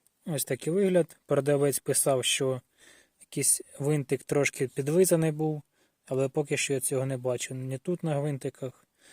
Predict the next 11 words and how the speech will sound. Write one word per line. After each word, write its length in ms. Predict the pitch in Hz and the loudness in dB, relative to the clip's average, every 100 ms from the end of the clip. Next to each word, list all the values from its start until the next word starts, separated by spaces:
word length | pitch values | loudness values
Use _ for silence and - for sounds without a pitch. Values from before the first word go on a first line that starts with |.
| - _ _ _ | -20 _ _ _
ні 260 | 135 143 156 | -8 -6 -6
тут. 300 | - 127 123 123 120 - _ _ _ _ _ _ - | -6 -8 -8 -10 -12 -18 _ _ _ _ _ _ -6
Ну, 140 | 240 | 0
будемо 540 | 160 160 151 147 143 | 2 4 4 2 2
ставити 640 | 131 - 160 156 143 143 135 _ - - _ _ | 0 2 4 4 2 -4 -8 _ -20 -20 _ _
і 180 | 143 139 120 - | -6 -6 -10 0
пробувати. 580 | 139 131 123 113 123 - _ _ _ | 0 2 -2 -6 -10 -16 _ _ _
Кому 340 | - 143 131 - | -6 -4 -6 -4
подобається 600 | 139 147 135 131 123 135 | 0 2 2 2 0 -2
така 260 | 123 127 | -2 -2
штучка, 520 | 131 - 135 - 123 | -4 -2 -4 -4 -6